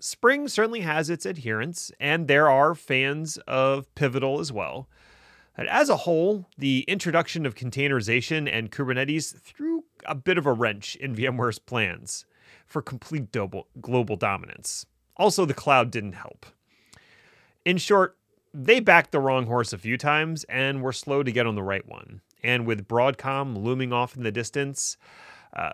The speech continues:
VMware is unlikely to become a dominant application platform. They are forever stuck at the infrastructure layer.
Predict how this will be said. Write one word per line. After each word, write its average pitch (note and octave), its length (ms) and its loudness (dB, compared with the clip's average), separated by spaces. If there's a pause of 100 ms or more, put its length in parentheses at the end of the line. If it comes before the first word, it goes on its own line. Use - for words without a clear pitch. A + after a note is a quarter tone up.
VMware F#3 400 4
is C#3 160 -2
unlikely B2+ 640 0
to A2+ 160 -6
become G#2 500 -4
a A2 120 -6
dominant G#2 720 -2 (200)
application G#2+ 640 -4
platform. F2 680 -8 (340)
They C#3+ 160 6
are C#3 300 6
forever E3 480 2
stuck F#2 360 -4
at G2 120 -8
the G2 120 -10
infrastructure F#2 580 -10
layer. D2+ 360 -12